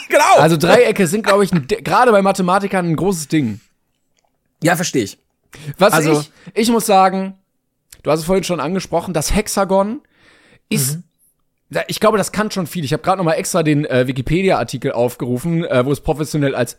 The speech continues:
Speaker 2: Sechseck bezeichnet wird. Und es gibt einen eigenen Reiter, ähm, Natur.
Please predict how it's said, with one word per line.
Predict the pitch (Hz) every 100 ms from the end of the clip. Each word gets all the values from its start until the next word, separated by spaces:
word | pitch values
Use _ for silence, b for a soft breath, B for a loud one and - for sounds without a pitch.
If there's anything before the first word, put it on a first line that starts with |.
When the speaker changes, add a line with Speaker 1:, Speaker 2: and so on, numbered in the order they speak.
| -
Speaker 2:
Sechseck | 165 226 - 110 -
bezeichnet | - 104 110 107
wird. | 101 131 - B B 160
Und | 143
es | 185
gibt | 220
einen | 185
eigenen | 170 196 240 196
Reiter, | 135 156 196 208 208 - _ _ _ -
ähm, | 135 139 139 135 131 - _ _ _ -
Natur. | 139 151 226 208 92 110